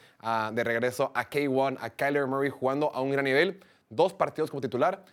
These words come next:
Le ganó la semana pasada a Atlan-, bueno, hace dos semanas a Atlanta. Y el domingo anterior, pasado, perdón, perdieron contra Houston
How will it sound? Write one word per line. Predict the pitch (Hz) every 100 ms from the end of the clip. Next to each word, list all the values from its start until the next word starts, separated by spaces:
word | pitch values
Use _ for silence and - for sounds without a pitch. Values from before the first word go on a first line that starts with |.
| _
Le | 120
ganó | 123 123
la | 143
semana | 135 131 131
pasada | 113 123 131 -
a | 113 107
Atlan-, | - 143 170 -
bueno, | 117
hace | 101 139
dos |
semanas | 131 131
a | 120
Atlanta. | 156 165 180 180 - _ _
Y | - 175 196 127
el |
domingo | 113 117 120
anterior, | 127 127 139 143 - _ -
pasado, | 147 170 175
perdón, | 160 170
perdieron | 143 127 135
contra | 131 120 117
Houston | 208 202 143